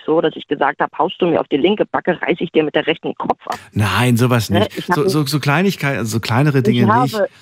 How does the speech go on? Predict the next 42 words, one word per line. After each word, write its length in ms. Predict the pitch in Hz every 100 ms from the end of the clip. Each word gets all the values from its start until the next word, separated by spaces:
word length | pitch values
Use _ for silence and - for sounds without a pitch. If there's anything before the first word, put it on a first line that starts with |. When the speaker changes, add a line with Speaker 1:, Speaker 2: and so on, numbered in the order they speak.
| _ -
Speaker 2:
Aber 140 | 110
wenn's 280 | 131 104 107
wirklich, 400 | 151 - 139 -
wenn's 380 | 117 - 117 -
wirklich 260 | 117 127 104
um 80 | 101
Leben 220 | 107 101
und 140 | 90
Tod 180 | - 110
geht, 200 | - -
ich 200 | - - - -
weiß 320 | - - - -
nicht. 200 | - - _ _ _ _ _
Und 80 | 107
ich 100 | 98
glaube, 380 | 95 98 98 73
all 240 | 90 110
da 100 | 101
draußen, 360 | - 85 87 87
wenn, 220 | 92 85
wenn 120 | 92
man, 180 | 92 92
wenn 100 | 92
man 140 | 92
die 60 | 90
jetzt 120 | 90 -
fragen 300 | 95 107 101
würde, 180 | 98
so 120 | 90 90
stell 220 | 110 107
dir 60 | 92
vor, 220 | 101 104
jemand 280 | 92 98 95
tut 120 | 101
deiner 140 | 95
Mutter 260 | 95 107 101
was 160 | 95 92
an 220 | 92 95
oder 180 | 90 90
deinem 240 | 90 90
Kind 320 | 87 113 120
irgendwie, 600 | - 98 98 98 92 95